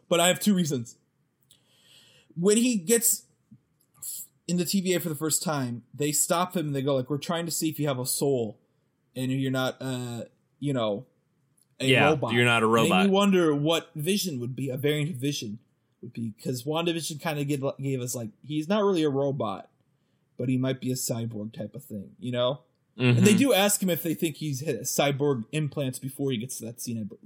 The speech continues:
Speaker 1: that spot, I believe. Probably because the thing would get rid of it. Um, but
Speaker 2: Yeah.
Speaker 1: maybe I'm mixing it up. Um, but yeah.
Speaker 2: Yeah, that's,
Speaker 1: That just
Speaker 2: that's
Speaker 1: got me
Speaker 2: interesting,
Speaker 1: thinking.
Speaker 2: though.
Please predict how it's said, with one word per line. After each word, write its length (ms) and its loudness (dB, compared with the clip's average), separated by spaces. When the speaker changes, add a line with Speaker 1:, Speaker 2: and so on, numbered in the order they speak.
Speaker 1:
that 260 -10
spot, 360 -10
I 40 -16
believe. 280 -14
Probably 360 0
because 220 -2
the 60 -6
thing 200 -4
would 180 -4
get 160 -4
rid 140 -6
of 160 -10
it. 160 -16
Um, 340 -8
but 60 -6
Speaker 2:
Yeah. 180 4
Speaker 1:
maybe 120 2
I'm 80 -2
mixing 280 -6
it 80 -10
up. 180 -12
Um, 480 -2
but 240 2
yeah. 320 4
Speaker 2:
Yeah, 220 4
that's, 100 2
Speaker 1:
That 140 6
just 60 -4
Speaker 2:
that's 140 -2
Speaker 1:
got 120 4
me 80 0
Speaker 2:
interesting, 200 -2
Speaker 1:
thinking. 200 -4
Speaker 2:
though. 200 -8